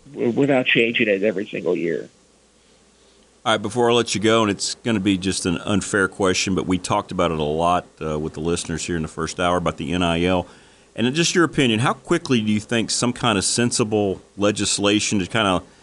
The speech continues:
Speaker 2: rope all this in is gonna happen with what's going on right now with this, this N I L and not knowing, you know, how much money's going where and things like that? What, what's your opinion on that? I know it's kind of a hard question to ask 'cause nobody really knows.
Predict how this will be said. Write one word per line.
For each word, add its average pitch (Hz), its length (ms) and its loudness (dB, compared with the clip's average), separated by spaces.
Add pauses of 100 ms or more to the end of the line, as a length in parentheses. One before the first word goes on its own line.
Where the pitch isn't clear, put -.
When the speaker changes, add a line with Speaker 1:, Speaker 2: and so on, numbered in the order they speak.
(280)
Speaker 2:
rope 107 800 0
all 156 220 4
this 139 280 4
in 139 240 4
is 107 140 0
gonna 110 200 0
happen 120 600 -4 (160)
with 95 160 -4
what's 104 240 0
going 90 240 0
on 80 180 0
right 69 220 -6
now 69 280 -8
with 78 260 -6
this, 85 260 -4 (100)
this - 260 -8
N 107 140 -2
I 95 220 2
L 95 300 2
and 87 100 0
not 90 200 0
knowing, 92 640 0
you 95 80 -8
know, 78 120 -4
how 101 160 -4
much 101 200 -4
money's 98 280 0
going 92 320 0
where 92 320 4
and 85 200 -2
things 90 280 -4
like 71 240 -6
that? 62 180 -8
What, 135 220 0
what's 175 200 0
your 123 120 2
opinion 95 400 0
on 73 140 -2
that? 76 100 0
I - 20 2
know 143 160 4
it's 127 120 0
kind 123 160 2
of 90 60 2
a 78 60 -2
hard 95 300 -2
question 80 400 -4
to 73 80 -2
ask 73 200 -4
'cause 82 120 -8
nobody 78 260 -2
really 64 220 -8
knows. 64 320 -14